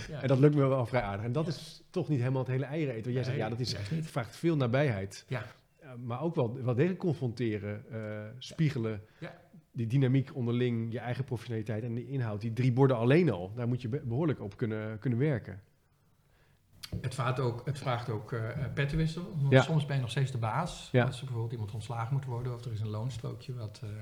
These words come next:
Speaker 2: Precies.
Speaker 1: omhoog moet of zo. Eh, maar soms heb je de pet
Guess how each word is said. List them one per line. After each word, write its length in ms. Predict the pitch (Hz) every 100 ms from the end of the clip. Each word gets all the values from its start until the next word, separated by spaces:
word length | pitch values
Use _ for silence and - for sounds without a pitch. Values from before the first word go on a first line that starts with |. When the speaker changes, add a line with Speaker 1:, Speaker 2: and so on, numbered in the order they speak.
| 107
Speaker 2:
Precies. 340 | - - 127 110
Speaker 1:
omhoog 200 | 117 117
moet 140 | 131
of 80 | 110
zo. 240 | - 127 156 - - - - - - - - - - _ _
Eh, 260 | - 143 143 143
maar 360 | 165 151 147 147
soms 240 | - 196
heb 140 | 165 143
je 60 |
de 80 | 135
pet 560 | 127 139 131 - -